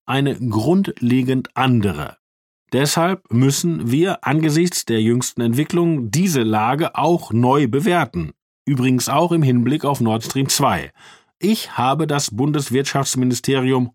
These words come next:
heute gebeten, den bestehenden Bericht zur Analyse der Versorgungssicherheit bei der Bundesnetzagentur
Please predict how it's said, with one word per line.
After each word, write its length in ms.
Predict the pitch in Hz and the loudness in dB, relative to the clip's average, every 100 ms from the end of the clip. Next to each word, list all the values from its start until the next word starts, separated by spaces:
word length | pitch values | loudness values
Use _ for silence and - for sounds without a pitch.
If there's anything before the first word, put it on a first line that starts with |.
| _ | _
heute 320 | - 120 113 107 | -2 -2 0 -2
gebeten, 600 | 101 120 156 165 175 143 | -2 0 0 0 -2 0
den 180 | 147 | -2
bestehenden 680 | 143 - - 120 131 131 127 | -2 -4 -2 0 2 0 0
Bericht 460 | 120 123 170 - - | 0 0 -2 -4 -12
zur 160 | - 104 | -6 -2
Analyse 540 | 117 113 170 185 165 | 2 2 2 0 -2
der 120 | 151 | -2
Versorgungssicherheit 1120 | 139 139 113 117 127 123 - 123 139 127 139 - - _ _ _ - | -2 -2 0 0 -2 -2 -4 -2 0 0 -2 -8 -20 _ _ _ -4
bei 120 | 127 | 0
der 100 | 139 | 0
Bundesnetzagentur 1160 | 117 127 120 104 110 - 107 107 101 110 110 | 0 0 0 -2 -4 -4 -6 -6 -4 -4 -6